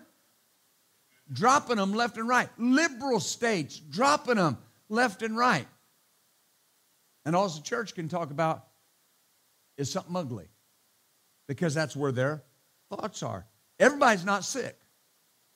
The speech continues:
Everybody is not sick. You don't need to be afraid of your neighbor or the person at Starbucks or Walmart or the person sitting beside you in church.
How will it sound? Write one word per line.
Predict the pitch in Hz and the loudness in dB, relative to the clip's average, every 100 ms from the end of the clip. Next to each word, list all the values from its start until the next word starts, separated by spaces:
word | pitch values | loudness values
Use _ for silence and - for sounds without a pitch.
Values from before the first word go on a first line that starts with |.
| _ _ _ _ _ _ _ _ _ _ _ | _ _ _ _ _ _ _ _ _ _ _
Everybody | - 254 285 254 196 196 190 190 | 4 6 6 2 4 4 4 0
is | 165 | 0
not | 202 220 | 0 -2
sick. | 190 277 226 - _ _ _ _ _ _ _ _ _ _ - | -2 -4 -4 -4 _ _ _ _ _ _ _ _ _ _ -2
You | 233 285 | 2 4
don't | 254 269 254 | 6 6 4
need | 277 | -2
to | 240 | -2
be | 254 | -2
afraid | 240 240 262 247 | -2 2 2 4
of | 196 | 0
your | 226 | 2
neighbor | 240 262 196 147 90 _ _ _ _ _ _ _ _ _ _ _ _ _ - | 4 4 2 -2 -4 _ _ _ _ _ _ _ _ _ _ _ _ _ 10
or | 240 | 10
the | 226 | 10
person | - 262 240 240 | 6 4 4 -4
at | 226 | -6
Starbucks | - 254 254 226 247 262 | 0 4 4 4 2 2
or | 220 196 | 0 2
Walmart | 208 254 254 247 247 254 254 - - - _ _ - | 4 4 4 2 4 4 2 -2 -20 -20 _ _ 2
or | 208 | 4
the | |
person | 202 240 233 233 | 6 4 2 -2
sitting | 190 254 208 | -2 -4 -4
beside | 196 247 247 196 | 0 4 4 2
you | 233 | -4
in | 202 | -4
church. | - 254 262 262 - | 2 6 6 4 -4